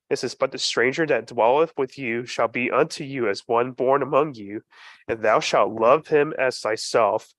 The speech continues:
for you were strangers in the land of Egypt. I am the Lord your God."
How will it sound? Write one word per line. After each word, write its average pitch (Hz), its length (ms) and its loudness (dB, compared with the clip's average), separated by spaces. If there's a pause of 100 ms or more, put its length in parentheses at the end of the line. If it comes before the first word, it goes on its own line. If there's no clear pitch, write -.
(280)
for 123 120 -2
you 113 200 -2
were 175 100 0
strangers 127 580 -4
in 123 60 -8
the 117 100 -6
land 117 200 0
of 113 120 -8
Egypt. 104 380 -6 (140)
I 120 100 0
am 113 80 -2
the 117 100 -4
Lord 113 280 0
your 107 100 -4
God." 98 420 -8